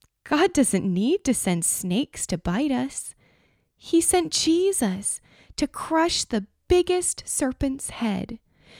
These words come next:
so that we wouldn't have to be bitten and die and be separated from God forever. Instead, each time you feel frustrated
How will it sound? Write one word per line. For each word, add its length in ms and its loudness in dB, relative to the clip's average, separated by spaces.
so 180 4
that 160 4
we 140 2
wouldn't 380 2
have 260 0
to 80 0
be 160 0
bitten 600 0
and 220 -2
die 640 -2
and 120 -2
be 100 2
separated 640 0
from 200 -2
God 260 2
forever. 640 -2
Instead, 720 0
each 400 4
time 460 -2
you 120 2
feel 240 2
frustrated 920 -2